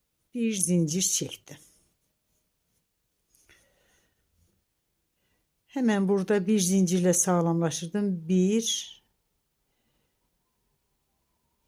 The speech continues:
ya da şöyle yanındaki bir, iki, üçüncü haroşaya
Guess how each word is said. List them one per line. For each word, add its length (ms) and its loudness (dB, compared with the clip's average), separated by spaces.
ya 140 -4
da 160 -2
şöyle 400 -2
yanındaki 1040 -2
bir, 420 -4
iki, 600 -4
üçüncü 680 -2
haroşaya 840 -6